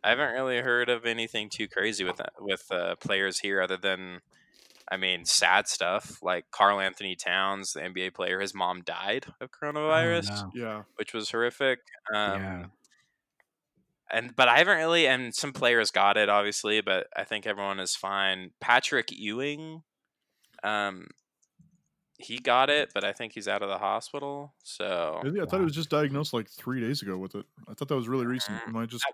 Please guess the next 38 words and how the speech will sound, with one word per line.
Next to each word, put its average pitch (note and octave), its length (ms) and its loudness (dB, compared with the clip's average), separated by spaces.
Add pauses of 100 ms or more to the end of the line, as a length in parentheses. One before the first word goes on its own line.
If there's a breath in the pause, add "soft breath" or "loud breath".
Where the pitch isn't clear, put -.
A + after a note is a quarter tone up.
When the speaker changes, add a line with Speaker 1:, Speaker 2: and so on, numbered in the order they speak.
Speaker 1:
well, D3 220 8
I C3 120 8
Speaker 3:
mixing A#2+ 100 -2
Speaker 1:
think A#2+ 160 4
Speaker 3:
days A#2 60 -8
Speaker 1:
they D3 160 8
Speaker 3:
again? - 20 8
Speaker 1:
announced G#2+ 540 4
it C3 100 0 (120)
three D3 160 0
days D3 240 0
ago, C#3 280 2
and G#2+ 100 -2
he's A2 260 -2
Speaker 3:
Oh, A2+ 120 4
okay. F#2+ 260 2
Speaker 1:
already F2+ 120 -4
out F#2 180 -4
of F2+ 60 -10 (120)
the - 120 -12
hospital, C#2+ 500 -8
so, G2 360 -6 (480 loud breath)
Speaker 3:
That G#2+ 160 -4
could G2 160 -4
be. F2+ 140 -2
Speaker 1:
um, D#2 240 -16 (1600)
I A#2 100 8
don't A#2 120 6
know G#2+ 120 2
when G2+ 140 0
he F#2+ 80 0
actually F#2 340 -2
got - 280 -6
it C#2 80 -2
and - 100 -10
was B1 140 -10
hospitalized, A#1+ 800 -8
but - 140 -12